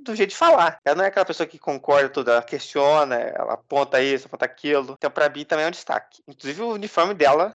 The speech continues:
é, eu não entendi também porque uma deusa hipopótamo tem um uniforme pra o seu avatar com asa.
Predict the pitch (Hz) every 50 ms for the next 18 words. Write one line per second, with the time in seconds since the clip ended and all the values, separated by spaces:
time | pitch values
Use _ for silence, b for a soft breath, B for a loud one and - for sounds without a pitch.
0 | _ _ _ 131 127 123 123 - - - 208 240 339 359 - 269 175 - - -
1 | 180 185 185 185 170 - - - - - _ - 170 175 160 - 160 185 214 202
2 | 180 180 170 156 - - 160 - - 156 151 _ 160 202 240 - - 180 131 120
3 | 123 175 190 208 220 214 - - 190 185 190 190 185 185 175 - - - 156 156
4 | 175 185 196 202 202 202 _ _ _ - 165 156 151 147 135 131 131 135 135 -
5 | - - 151 147 147 143 143 135 - 147 156 190 - - 349 320 196 151 139 131
6 | - - - - -